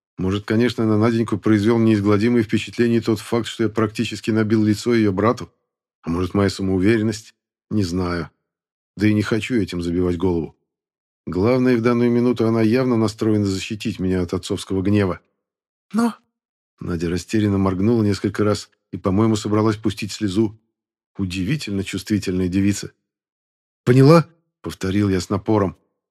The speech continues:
Speaker 1: Она молча кивнула. Я обошёл девчонку и направился к выходу,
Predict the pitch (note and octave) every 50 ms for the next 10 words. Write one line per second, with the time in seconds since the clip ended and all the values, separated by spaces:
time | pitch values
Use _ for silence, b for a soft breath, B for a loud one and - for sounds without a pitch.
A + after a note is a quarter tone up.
0 | _ _ _ _ _ _ _ - G#2 G#2 G2+ F2+ F2+ F2+ E2 D2 - E2 - -
1 | F2 E2+ E2+ E2 D#2 D2+ - - _ _ _ _ _ _ _ _ _ _ _ -
2 | D#2+ E2 E2 D#2+ D#2+ - - B2 A#2+ A2+ A2 A2 G#2+ - - A2 G#2+ G2 - F#2+
3 | F#2+ F#2+ E2+ G2+ G2+ G2+ G2 F#2 - F#2 - - G2+ - A2+ - G2 E2+ E2